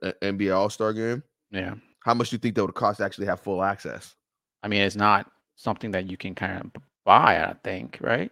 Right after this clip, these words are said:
Speaker 1: Right. So you would think that
Speaker 2: Right.
Speaker 1: this is cheap then if you're, like, a hardcore
Speaker 2: So this
Speaker 1: N B A
Speaker 2: is
Speaker 1: fan. This is cheap.
Speaker 2: Yeah. Like, if I could afford it, I would probably buy one.
Speaker 1: Yeah.
Speaker 2: 'Cause you get, uh, N B A, you get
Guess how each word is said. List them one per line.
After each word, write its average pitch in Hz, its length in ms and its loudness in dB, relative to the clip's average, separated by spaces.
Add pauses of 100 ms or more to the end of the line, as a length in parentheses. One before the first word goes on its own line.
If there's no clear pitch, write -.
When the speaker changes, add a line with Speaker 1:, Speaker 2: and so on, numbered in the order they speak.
Speaker 1:
Right. 107 320 4
So - 100 -10
you 104 120 -4
would 98 140 -4
think 131 140 -2
that 107 60 -4
Speaker 2:
Right. 101 80 -8
Speaker 1:
this 95 140 -8
is - 60 -14
cheap 127 280 -6
then 101 120 -4
if 90 100 -12
you're, 104 100 -2
like, 95 140 -4
a 92 40 -8
hardcore 98 300 -2
Speaker 2:
So 117 180 6
this 120 100 2
Speaker 1:
N 92 60 -4
B 95 40 0
A 98 40 2
Speaker 2:
is 110 80 -2
Speaker 1:
fan. 113 300 -4
This 110 180 -6
is 87 80 -12
cheap. 156 240 -4
Speaker 2:
Yeah. 117 440 8
Like, 131 120 8
if 131 140 6
I 151 100 10
could 185 160 2
afford 127 400 4
it, 101 120 4
I 104 160 2
would 95 120 -4
probably 104 240 -4
buy - 180 -6 (200)
one. 180 160 -18 (120)
Speaker 1:
Yeah. 143 180 0
Speaker 2:
'Cause 104 100 -8
you 113 80 -6
get, 123 280 4 (1000)
uh, 104 220 -8 (120)
N 120 120 -2
B 131 120 4
A, 127 400 0 (760)
you 143 160 2
get - 120 -2